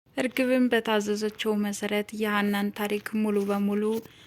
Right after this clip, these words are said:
ለወይዘሮ ሜላት መተረኩን ተያይዘዋለች። አስራ ስድስት ዓመት ሙሉ የእናትን ፍቅር አታ መቆየቷ ምን ያህል እንደጎዳትና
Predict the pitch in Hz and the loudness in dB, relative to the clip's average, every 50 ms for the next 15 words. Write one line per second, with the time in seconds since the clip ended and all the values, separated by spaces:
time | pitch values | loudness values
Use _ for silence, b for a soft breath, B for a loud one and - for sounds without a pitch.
0 | B B B B 233 226 220 220 220 214 208 202 - 202 202 202 202 202 202 202 | B B B B 2 4 6 6 6 4 4 2 0 0 0 0 0 0 0 2
1 | 202 202 208 214 214 - - 220 220 214 208 220 202 196 190 190 190 - - 208 | 2 2 2 0 -2 -4 -4 -2 -2 -2 -2 -4 -4 -4 -4 -4 -6 -4 -4 -2
2 | 208 214 220 208 - - 220 202 202 202 196 196 196 196 196 196 196 196 190 - | -2 -2 -2 -4 -4 -4 -2 -2 -2 -2 -2 -2 0 0 0 0 0 -2 -4 -8
3 | - - B B B B B B B 247 247 - 254 247 240 247 214 - 233 226 | -12 -20 B B B B B B B 0 0 2 0 0 0 -2 -2 -2 -4 -4
4 | - - 226 208 202 202 202 196 - 202 202 202 208 220 226 226 233 220 220 214 | -4 -4 -2 -2 -2 -2 -4 -4 -6 -4 -4 0 2 2 2 0 0 -2 0 2
5 | 208 202 202 202 196 196 - - 208 208 196 - - 214 - - - 208 208 202 | 2 2 0 -2 -4 -6 -6 -4 -4 -4 -4 -4 -6 -2 0 0 0 0 -2 -2
6 | - - - 208 208 - - 208 196 202 202 202 - - 208 208 190 196 196 196 | -6 -4 -4 -6 -6 -6 -6 -4 -2 -2 -2 -4 -4 -2 -2 0 0 -2 -4 -2
7 | 214 208 208 208 B B B B B B B - 233 233 233 240 233 233 240 233 | -2 -2 -2 -4 B B B B B B B -4 -2 0 0 0 0 0 -2 -2
8 | 233 - - - 226 220 220 208 214 208 202 - 202 196 - - 196 196 196 - | -4 -6 -8 -4 -2 0 0 0 -2 -4 -4 -2 -4 -4 -2 -4 -6 -4 -4 -4
9 | 202 202 196 | -4 -2 -2